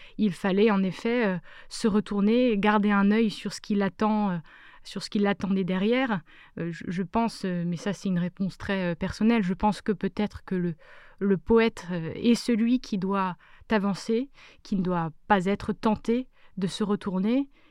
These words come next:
euh, et avancer donc jusqu'aux confins de, de sa raison en, en abandonnant tout ce qu'il a. Qui, c-, ce serait un peu la condition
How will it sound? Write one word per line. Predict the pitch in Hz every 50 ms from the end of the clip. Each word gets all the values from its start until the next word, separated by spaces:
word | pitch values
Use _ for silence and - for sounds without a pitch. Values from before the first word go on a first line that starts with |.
| - _ _ -
euh, | 180 180 175 170 165 - -
et | 202 202
avancer | 190 196 185 208 202 - - 240 226
donc | 196 208 202
jusqu'aux | 180 175 - - - 196
confins | - - 202 202 - - - 226 220
de, | 202 185 185 180
de | 185 170 185
sa | 175 - 208
raison | 185 180 190 185 175 214 240 262 254 220
en, | 180 175 175 -
en | - 196 196 202
abandonnant | 208 220 185 196 202 202 202 190 196 202 220 226 240 - - - - -
tout | _ - 277
ce | - -
qu'il | - - 262 240 233
a. | 226 220 208 -
Qui, | - - 175 - 170
c-, | - - - 190
ce | 175 - 202
serait | 190 - - 214
un | 196 180
peu | - -
la | 214 196 180
condition | 175 - 214 208 190 185 180 - - - 254 254 262